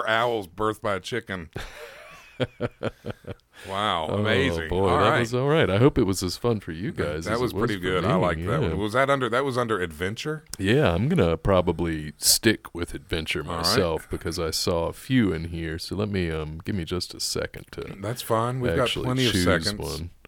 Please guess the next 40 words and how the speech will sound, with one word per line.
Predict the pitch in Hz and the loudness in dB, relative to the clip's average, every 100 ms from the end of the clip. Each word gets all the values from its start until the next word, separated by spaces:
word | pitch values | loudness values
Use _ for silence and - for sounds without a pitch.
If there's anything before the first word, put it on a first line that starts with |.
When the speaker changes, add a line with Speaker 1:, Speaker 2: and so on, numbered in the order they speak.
| - - - - - | -20 -20 -20 -20 -10
Speaker 1:
Got | - - | -8 -4
plenty | - 110 95 | 0 2 2
of | 78 | 0
seconds, | - 76 73 71 73 | 0 0 -2 -8 -8
the | - | -8
man | 73 71 71 69 | -8 -6 -8 -6
says. | - 151 | -2 2
Speaker 2:
If | 165 | 2
you | 175 | 2
need | 180 196 160 | 2 0 2
to | 120 | 0
change | - 123 113 90 | 2 2 2 -2
the | |
page, | 87 95 92 87 107 | 2 6 6 4 2
I | |
guess | 107 107 - | 2 0 0
we | 85 | -6
can. | 92 85 80 | -4 -2 -4
It's | 82 87 | -8 -8
not, | 104 92 _ _ _ _ _ _ _ _ - _ _ _ _ - - | -8 -8 _ _ _ _ _ _ _ _ -20 _ _ _ _ -20 -6
although | 113 110 107 | 2 6 8
I | 101 | 6
see | - 98 | 4 0
one | 87 85 | 0 0
that | 82 | 2
I | 87 | 2
like | 85 73 | 2 0
that | 78 76 | -2 -4
one. | 73 73 - _ - | -4 -10 -14 _ -8
Speaker 1:
Yeah, | 139 | -2
Speaker 2:
Two | 147 | 2
Speaker 1:
this | 113 | 4
Speaker 2:
of | 92 | 4
Speaker 1:
one | 101 | 2
Speaker 2:
them. | 101 | 2
Speaker 1:
had | 85 82 | 0 -2
some | 85 85 | -6 -2
pretty | 98 85 | -2 -2
good | 82 90 82 | -4 -4 -4
looking | 85 82 80 80 | -8 -6 -8 -8